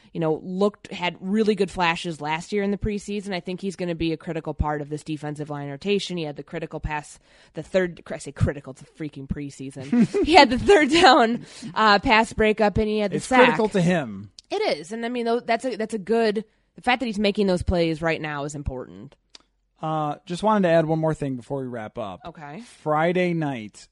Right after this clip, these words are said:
Speaker 2: to see Teddy Bridgewater back on the field and going, I believe he's eight for nine. Um,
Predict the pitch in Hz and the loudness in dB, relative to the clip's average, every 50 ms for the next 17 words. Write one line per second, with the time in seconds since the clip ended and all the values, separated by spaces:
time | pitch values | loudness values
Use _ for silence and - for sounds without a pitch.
0 | _ _ - - 147 139 117 - - - 170 170 170 175 170 170 151 - _ - | _ _ -14 -10 -10 -10 -10 -10 -8 -4 -2 0 0 0 0 0 -2 -6 _ -4
1 | 175 165 160 151 143 147 151 143 135 139 139 131 127 120 113 110 107 123 120 131 | -2 0 0 0 0 0 -2 0 2 2 4 4 4 2 -2 -6 -6 -6 -8 -6
2 | - - 151 147 131 - - 131 120 120 117 110 110 107 - - 131 131 127 123 | -4 -4 -4 -4 -6 -8 -8 -10 -8 -8 -10 -10 -12 -14 -14 -14 -12 -10 -10 -10
3 | 117 123 120 120 120 120 113 113 113 113 110 110 - - 123 123 135 139 135 131 | -10 -10 -10 -10 -10 -10 -12 -12 -12 -12 -12 -14 -14 -16 -14 -12 -10 -10 -10 -10
4 | 131 123 - - 165 170 143 - - 165 147 135 131 127 127 127 123 123 120 - | -12 -16 -12 -8 -8 -8 -6 -4 -2 0 0 0 0 0 0 -2 -2 -2 -4 -8
5 | _ _ _ _ _ _ _ _ _ _ _ - - - 101 101 98 101 101 98 | _ _ _ _ _ _ _ _ _ _ _ -18 -18 -16 -14 -14 -14 -14 -14 -16
6 | 98 - | -18 -20